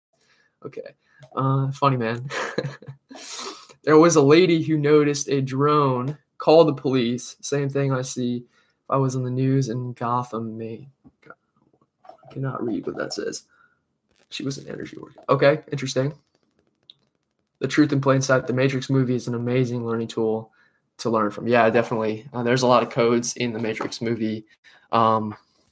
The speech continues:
The Truman Show is another really good movie that I just watched recently, and that movie is amazing. Um, I'm not gonna spoil it for you guys, but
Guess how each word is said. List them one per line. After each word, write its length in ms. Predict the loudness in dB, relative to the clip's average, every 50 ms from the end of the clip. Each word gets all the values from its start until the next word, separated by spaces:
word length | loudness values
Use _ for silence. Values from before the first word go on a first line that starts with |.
| -12 -12 -12 _ _
The 80 | -4 -2
Truman 380 | 2 6 6 6 6 6 4
Show 440 | 2 4 4 4 4 4 2 -2 -8 _ -10
is 120 | -8 -6
another 320 | -4 -2 0 0 0 0 0
really 460 | -2 -2 0 0 2 2 2 0 -2
good 520 | -2 0 2 4 4 4 2 0 -2 -6 -12 _ _ _ _ _ -2
movie 280 | 0 2 4 4 4
that 120 | 4 4 4
I 100 | 4 4
just 260 | 2 0 -2 2 4
watched 340 | 6 8 8 6 4 2 0
recently, 680 | 0 0 0 -2 -2 -2 -2 -2 -2 -2 -4 -8 -12 _ _ _ _ _ _ _ _ _
and 220 | -2 0 0 2 4
that 180 | 4 4 6
movie 260 | 6 6 6 8 6 4
is 100 | 4 2
amazing. 720 | 0 2 4 4 4 4 4 2 0 -2 -2 -4 -6 -8 -14 _ _ -2
Um, 440 | 0 0 2 0 0 -2 -6 -10 -14 _ _ _ _ _ _ _ _ _ _ _ _ _ -6 -2
I'm 100 | 2 4
not 140 | 6 6 4
gonna 120 | 4 0 0
spoil 360 | 0 4 6 8 8 8 8
it 100 | 4 2
for 80 | 0
you 120 | 0 2 4
guys, 280 | 4 4 4 4 2
but 180 | 0 -2 -2 -2